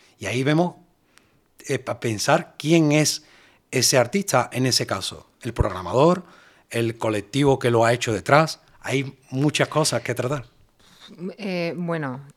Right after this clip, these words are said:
Speaker 2: ahora más adelante voy a ir por esa vereda, que porque
Speaker 1: <laughs>
Speaker 2: yo creo que hay muchos artistas que ahora mismo han dicho, "Dios, que esto", pero, pero poco a poco
Speaker 1: No, no, al contrario.
Speaker 2: No,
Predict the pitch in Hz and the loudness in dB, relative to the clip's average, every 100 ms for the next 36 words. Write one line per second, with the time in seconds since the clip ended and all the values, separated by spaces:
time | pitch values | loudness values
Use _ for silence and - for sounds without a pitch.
0 | _ _ _ _ _ _ 208 202 240 262 | _ _ _ _ _ _ 2 4 6 4
1 | 247 233 226 233 226 214 190 196 190 185 | 2 0 0 2 4 4 2 2 -2 -4
2 | 180 190 185 165 160 165 170 233 - _ | -4 0 0 2 0 -2 -2 -6 -10 _
3 | _ _ _ 175 165 160 156 147 143 147 | _ _ _ -6 -6 -6 -10 -10 -8 -8
4 | 143 143 139 165 156 165 170 165 160 160 | -8 -10 -12 -12 -6 -2 2 2 0 -4
5 | - 147 156 160 - 156 151 156 165 151 | -6 -6 -4 -8 -6 -6 -6 -6 -6 -8
6 | 147 - 156 147 143 139 139 160 175 165 | -10 -10 -6 -6 -6 -10 -16 -8 -8 -8
7 | - - 170 - 190 185 175 - 180 180 | -12 -14 -14 -12 -4 2 2 2 2 2
8 | 175 208 214 214 220 233 226 131 139 147 | 2 2 4 4 4 6 6 2 -2 -4
9 | - 110 120 139 208 160 | -4 -6 -2 2 2 0